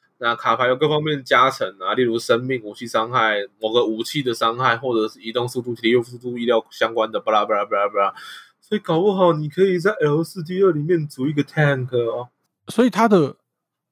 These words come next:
Speaker 2: 他的卡牌是一样要用抽的吗？还是怎样？
Speaker 1: 他的卡牌不算用抽的，他卡牌是你要慢慢练出来的。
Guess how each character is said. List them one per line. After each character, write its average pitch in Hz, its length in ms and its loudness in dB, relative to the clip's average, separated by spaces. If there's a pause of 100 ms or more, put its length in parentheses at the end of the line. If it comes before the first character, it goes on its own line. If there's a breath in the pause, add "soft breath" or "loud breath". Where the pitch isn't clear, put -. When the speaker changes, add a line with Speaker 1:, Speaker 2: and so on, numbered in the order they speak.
(160)
Speaker 2:
他 233 160 4
的 226 80 4
卡 127 180 0
牌 107 220 0
是 151 140 0
一 - 20 4
样 123 140 4
要 123 80 4
用 123 180 2
抽 104 320 2
的 98 100 0
吗？ 92 160 -2
还 90 120 -2
是 98 80 0
怎 95 160 0
样？ - 300 -4 (540)
Speaker 1:
他 247 140 0
的 254 100 6
卡 101 300 -4
牌 98 260 -8
不 98 140 -14
算 139 180 2
用 131 220 -4
抽 113 240 -8
的， 113 80 -2
他 170 140 2
卡 107 240 -2
牌 104 180 -6
是 - 160 -8
你 104 220 -8
要 123 240 -4 (100)
慢 160 220 0 (160)
慢 143 280 0 (520)
练 143 340 0
出 123 220 -4
来 78 180 0
的。 85 160 -10